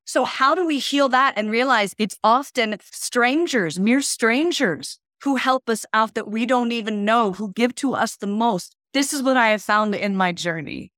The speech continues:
So it's really about understanding, why don't we ask for help? What's the belief behind it? Do we feel like we're being a burden? Do we feel like there's a hook, line, and sinker? Oh, if we ask for help,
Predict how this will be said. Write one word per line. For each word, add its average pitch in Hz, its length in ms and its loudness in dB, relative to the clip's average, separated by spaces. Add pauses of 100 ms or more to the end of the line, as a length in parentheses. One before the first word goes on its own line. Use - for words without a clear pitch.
(240)
So 254 220 2
it's 254 160 -2
really 277 360 2
about 220 280 2
understanding, 220 640 -4 (180)
why 214 400 2
don't 226 280 0
we 202 240 -4
ask 185 340 -4
for 180 160 -2
help? 190 320 -2 (300)
What's 220 340 0
the 220 140 -2
belief 208 480 -2
behind 208 440 -2
it? 170 120 -6
Do 196 100 -4
we 202 140 -4
feel 214 240 -4
like 208 180 2
we're 196 120 0
being 202 340 -2
a - 20 -2
burden? 185 560 0 (280)
Do 233 120 -4
we 247 140 -2
feel 247 200 0
like 233 200 0
there's 220 180 2
a 196 80 0
hook, 220 220 -4
line, 214 220 2
and 202 140 -4
sinker? 214 460 -2 (260)
Oh, 240 360 6
if 202 180 -6
we 240 380 0 (320)
ask 208 340 0
for 220 140 2
help, 226 240 0